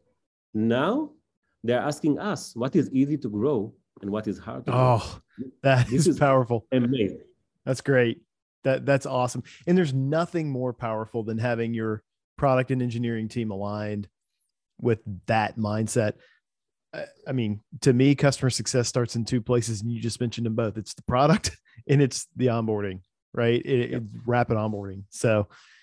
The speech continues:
Speaker 2: so cool. Um, let's see, what else have we not covered? Um, so, so many good, good areas we've hit. I, I really appreciate you taking the time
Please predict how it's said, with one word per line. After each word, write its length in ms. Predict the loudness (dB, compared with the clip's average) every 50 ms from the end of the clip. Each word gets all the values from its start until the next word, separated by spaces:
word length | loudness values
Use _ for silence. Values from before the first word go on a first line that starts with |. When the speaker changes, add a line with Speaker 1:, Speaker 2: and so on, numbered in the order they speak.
| _ _ _ _ _
Speaker 2:
so 260 | -2 4 4 6 6
cool. 360 | 6 6 6 6 6 2 0 _ -20 -20 _ _ 4
Um, 340 | 6 6 8 6 6 4 2
let's 120 | 0 2
see, 160 | 4 4 6
what 180 | 6 6 6 4
else 160 | 4 2 0
have 80 | 0 0
we 80 | 0
not 220 | 0 -2 -4 -6 -8 _ -12
covered? 420 | -8 -6 -6 -4 -6 -6 -8 -8 -8 -4
Um, 500 | 0 0 2 2 2 0 -2 -4 -6 -10 _ _ _ _ _ _ _ _ _ _ _ _ _ _ _ _ _ _ _ _ _ _ _ _ _ _ _ _
so, 180 | -6 -6 -6 -6 _
so 300 | -10 -10 -4 0 2 2
many 240 | 2 2 2 2 0
good, 400 | 0 0 -2 -2 -2 -4 -12 -16 -18 _ _ _ _ _ -20 _ -4
good 160 | -2 0 0
areas 600 | 0 0 0 0 -2 -2 -4 -6 -8 -12 -16 -18 _
we've 240 | -10 -8 -6 -6 -4
hit. 360 | -2 2 2 2 2 2 -2 _ _ _ -4
I, 180 | -2 0 0
I 80 | 0 2
really 280 | 2 4 6 6 6 4
appreciate 400 | 4 0 -2 -2 0 -2 -2 -2
you 80 | -2
taking 220 | -2 -2 -2 -2 -2
the 100 | -4 -4
time 460 | -2 -2 0 0 0 -2 -2 -4